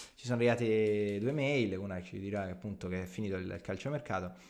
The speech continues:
l'ultimo giorno il calciomercato si è concluso e infortunio allenamento,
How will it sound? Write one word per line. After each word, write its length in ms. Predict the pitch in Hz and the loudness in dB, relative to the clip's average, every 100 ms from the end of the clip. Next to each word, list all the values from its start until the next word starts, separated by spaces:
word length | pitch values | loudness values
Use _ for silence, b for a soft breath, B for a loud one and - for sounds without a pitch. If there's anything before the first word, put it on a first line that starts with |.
| B | B
l'ultimo 300 | 139 123 113 | 0 2 0
giorno 200 | 110 107 | 0 0
il 60 | 101 | 0
calciomercato 600 | 95 98 98 92 98 92 | -4 -4 -8 -4 -4 -4
si 120 | - | -8
è 80 | - | -6
concluso 720 | 151 160 156 113 104 135 - B B - | -4 -4 -4 -4 -2 -4 -6 B B -16
e 260 | - 104 101 | -6 -2 -2
infortunio 440 | 101 - - 120 | -4 -6 -4 -2
allenamento, 880 | 107 117 139 151 147 - 151 147 | 0 0 -2 -4 -6 -6 -6 -6